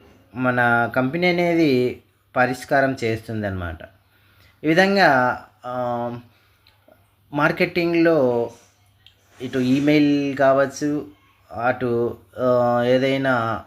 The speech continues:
వెబ్‌సైట్ రూపొందించాలన్నా మన కంపెనీ మీద ఆధారపడతారు. ఇంకా ఈకో లీడ్స్ అనేది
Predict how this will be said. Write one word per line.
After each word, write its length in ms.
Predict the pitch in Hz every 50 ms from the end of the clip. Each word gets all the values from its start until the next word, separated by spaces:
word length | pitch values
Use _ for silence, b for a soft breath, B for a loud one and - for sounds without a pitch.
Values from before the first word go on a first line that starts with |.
| _ _ 123
వెబ్‌సైట్ 720 | 127 123 120 - - 151 139 113 - - _ _ _ -
రూపొందించాలన్నా 1080 | 131 123 - 127 123 123 120 117 110 - 123 117 117 117 117 117 117 113 107 101 101 101 98
మన 140 | 113 113 110
కంపెనీ 400 | 107 110 110 107 104 110 113 113
మీద 240 | 110 110 110 117 156
ఆధారపడతారు. 1000 | 165 123 120 110 113 110 104 101 101 104 98 98 95 98 95 92 92 101 - - _ _ _ _ _ _ _ _ _ b b b b b b b b b b _ _ _ _ -
ఇంకా 180 | 160 160 220 202
ఈకో 460 | 165 160 180 208 208 214 233 214 202
లీడ్స్ 420 | 175 160 165 165 170 - - -
అనేది 640 | 175 165 165 165 156 143 147 123 120 117 113 107